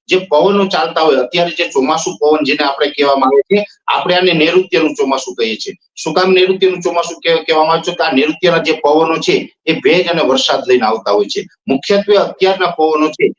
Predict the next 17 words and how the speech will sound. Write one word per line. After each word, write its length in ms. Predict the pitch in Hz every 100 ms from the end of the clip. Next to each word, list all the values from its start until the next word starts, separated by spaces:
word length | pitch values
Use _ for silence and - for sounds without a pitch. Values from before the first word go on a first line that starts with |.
| _ -
એ 60 |
તમે 240 | 151 - 160
મોડલોમાં 640 | 143 156 165 170 170 170
અથવા 300 | 143 156 160
તો 60 | 147
અમુક 200 | 151 -
સેટેલાઇટના 520 | 135 147 151 151 147
માધ્યમથી 500 | 139 131 147 147 151
તમે 220 | 143 147
જોશો 260 | 151 156 151
એટલે 140 | 143
ખ્યાલ 280 | - 151 139
આવશે. 320 | 113 - 120 _ _ -
આ 260 | 143 190
પવનો 420 | 190 156 160 160 151
છે 180 | 170
પ્રશાંત 500 | 165 147 143 156 151